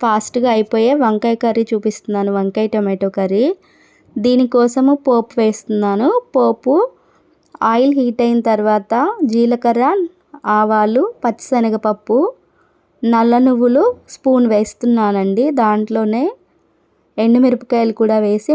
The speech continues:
మంచిగా మిక్స్ చేసుకోవాలి. నల్ల నువ్వులు వేయడం ద్వారా కూర టేస్ట్ బాగుంటుంది. and నువ్వులు తెల్లవి కానీ నల్లవి కానీ డే రొటీన్‌లో మనము తీసుకోవడం వల్ల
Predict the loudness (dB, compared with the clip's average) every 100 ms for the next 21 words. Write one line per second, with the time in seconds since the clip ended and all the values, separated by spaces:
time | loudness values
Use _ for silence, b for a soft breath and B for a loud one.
0 | 4 2 0 0 0 -2 -4 -4 -4 -6
1 | -2 0 0 0 0 -2 -4 _ _ _
2 | _ _ _ _ -2 0 2 4 4 4
3 | 4 2 2 2 0 0 2 2 2 0
4 | 0 0 2 2 0 0 0 0 -4 0
5 | 0 0 -2 -4 -4 -2 0 -2 -4 -4
6 | -2 -2 0 0 0 0 0 0 0 2
7 | 2 0 -6 _ _ _ _ -2 0 2
8 | 0 0 0 2 4 4 2 2 0 0
9 | -2 0 0 -2 0 0 2 2 2 0
10 | -2 0 0 2 2 0 -2 -2 -2 -6
11 | -6 -4 -2 -2 -2 -2 0